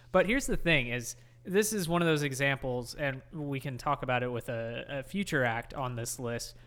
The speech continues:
but, I mean, it wasn't Santana's first show, but it was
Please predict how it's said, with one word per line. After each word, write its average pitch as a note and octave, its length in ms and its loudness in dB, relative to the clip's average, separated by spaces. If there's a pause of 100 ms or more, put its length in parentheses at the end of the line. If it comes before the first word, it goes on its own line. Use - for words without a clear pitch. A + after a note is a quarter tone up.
(200)
but, F3+ 480 4 (640)
I D3+ 100 4
mean, D3+ 180 6
it C#3 100 0
wasn't E3+ 400 2
Santana's C#3 580 2
first - 500 2 (160)
show, B2 640 4 (320)
but B2+ 340 4 (400)
it D3+ 160 -4
was C#3+ 520 2